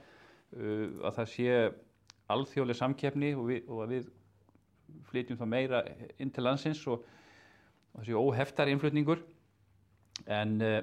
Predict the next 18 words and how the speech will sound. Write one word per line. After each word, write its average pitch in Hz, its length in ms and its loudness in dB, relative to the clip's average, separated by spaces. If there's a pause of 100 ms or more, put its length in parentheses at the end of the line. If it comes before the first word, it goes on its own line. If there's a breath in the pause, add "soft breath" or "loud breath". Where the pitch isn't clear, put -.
(120)
það 117 120 -2
vill - 140 -2
stundum 139 360 2 (280)
brenna 135 320 0
við 139 220 4
að, 135 160 2 (100)
að, 120 140 2 (100)
að, 117 180 2 (520)
eða 123 180 2
svona 120 160 0
maður 117 180 2
heyrir 131 240 0
því 123 140 -6
fleygt 127 280 -2
að, 117 200 0
að 110 180 0 (300)
erlendis 135 480 -2
verði, 139 360 0